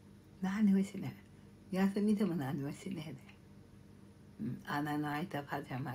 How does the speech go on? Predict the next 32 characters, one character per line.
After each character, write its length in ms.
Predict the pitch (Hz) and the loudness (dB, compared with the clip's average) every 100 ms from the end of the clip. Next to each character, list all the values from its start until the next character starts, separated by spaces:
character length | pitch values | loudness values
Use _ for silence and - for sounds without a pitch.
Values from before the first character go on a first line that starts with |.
| 131 | -8
着 160 | - | -10
替 100 | - 120 | -8 -8
え 80 | 135 - | -8 -12
て、 300 | - - - - - - - - - | -12 -12 -12 -18 -20 -20 -20 -20 -8
あ 100 | 165 | -6
と 100 | 160 | -4
は 80 | 151 | -4
テ 160 | - 151 | -4 -4
レ 60 | |
ビ 160 | 147 147 | -2 -4
鑑 280 | - 165 175 | -2 -4 -6
賞 160 | - | -8
で 220 | 139 131 | -6 -6
終 0 | 120 | -4
わ 180 | 131 | -4
り、 220 | 151 147 - | -4 -6 -6
毎 240 | - 123 127 | -10 -6 -4
日。 440 | 127 127 - - - - - - - - - - - - | -4 -6 -8 -10 -10 -20 -20 -20 -20 -20 -20 -20 -16 -6
ね。 280 | 175 170 - - - - - - - - - - - | -6 -6 -12 -20 -20 -20 -20 -20 -20 -20 -20 -16 -2
今 120 | 233 | 4
日 40 | |
は 120 | 190 | 4
お 40 | 170 | 4
風 100 | 196 | 0
呂 80 | 185 | 2
入 100 | 196 | 0
っ 120 | 156 | 0
て 160 | - 135 | -8 -10
る。 80 | - - - - - - - - | -10 -14 -20 -20 -20 -20 -20 -16
バ 80 | - - | -14 -14
カ 60 | |
が。 60 | - | -12